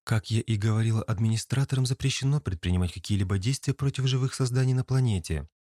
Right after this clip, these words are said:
В первую очередь задачей системы является совершенствование живущих на планете созданий,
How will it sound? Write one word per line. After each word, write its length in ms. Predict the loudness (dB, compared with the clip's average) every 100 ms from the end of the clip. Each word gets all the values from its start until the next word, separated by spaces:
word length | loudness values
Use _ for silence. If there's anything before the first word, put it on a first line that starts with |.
| _ _ _
В 120 | -20 -2
первую 380 | 2 2 2 0
очередь 400 | 0 0 -2 0
задачей 360 | 0 -2 -4
системы 500 | -6 -8 -2 0 0
является 360 | 0 0 -2 -4
совершенствование 840 | -4 -2 -2 -2 -2 0 2 2
живущих 400 | 2 0 0 0
на 120 | -2
планете 380 | 0 0 0 -4
созданий, 640 | -4 -4 0 0 0 -2